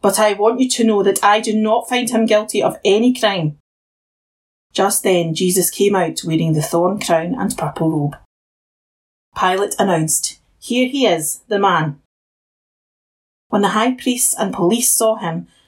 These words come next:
they shouted in a frenzy, "Crucify, crucify!" Pilate told them,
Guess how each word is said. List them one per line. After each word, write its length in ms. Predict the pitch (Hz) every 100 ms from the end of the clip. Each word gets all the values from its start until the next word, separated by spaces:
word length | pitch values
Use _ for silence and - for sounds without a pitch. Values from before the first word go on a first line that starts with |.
| _ _
they 80 | -
shouted 480 | 180 - 220 226 254
in 140 | 196
a 80 | 185
frenzy, 600 | - 180 208 226 196 156 _ _
"Crucify, 580 | - 311 330 339 277 240
crucify!" 760 | 240 320 330 339 311 233 202 175 _ _ _ _ _ _ _ _ _ _ _ _
Pilate 460 | - 208 214 202 -
told 260 | 196 214
them, 240 | 190 160